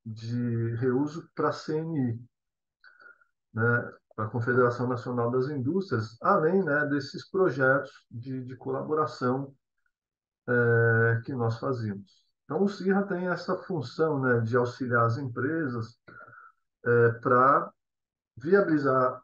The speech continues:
programas de reuso, né, e também, é, medidas de conservação do uso da água.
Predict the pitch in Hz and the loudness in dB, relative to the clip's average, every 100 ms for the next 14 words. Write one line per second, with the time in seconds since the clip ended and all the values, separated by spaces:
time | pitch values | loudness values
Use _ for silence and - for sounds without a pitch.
0 | - 127 120 123 127 123 143 175 156 170 | -6 -4 -2 -2 -2 -6 -6 -4 -2 0
1 | 208 196 165 156 170 165 202 156 143 160 | -2 -2 -4 -4 -4 -4 -6 -6 -6 -6
2 | 170 - 127 127 120 120 135 117 156 156 | -8 -4 -2 2 2 0 -2 -2 -2 -2
3 | 160 165 160 147 151 139 143 135 139 135 | -2 -4 -6 -4 -4 -2 -2 -2 -4 -4
4 | 135 135 131 - 143 113 107 104 | -4 -4 -6 -6 -6 -6 -8 -12